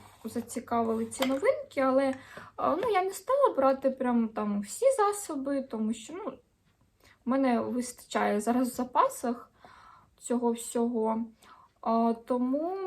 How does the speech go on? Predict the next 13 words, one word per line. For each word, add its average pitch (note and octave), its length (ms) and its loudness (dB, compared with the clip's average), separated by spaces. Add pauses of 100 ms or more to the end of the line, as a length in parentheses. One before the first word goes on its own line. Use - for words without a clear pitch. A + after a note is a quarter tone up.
(240)
вирішила B3+ 800 0
взяти B3 480 -2
саме A#3+ 400 2
мультифункціональний, C4 1200 0
тому C4 300 -2
що C#4+ 400 0
я D4 240 -2
якось F4 360 -2
іще C4 280 -8
ніколи G#3 480 -2
собі G#3 340 -6
не A3 240 0
замовляла A#3 800 -2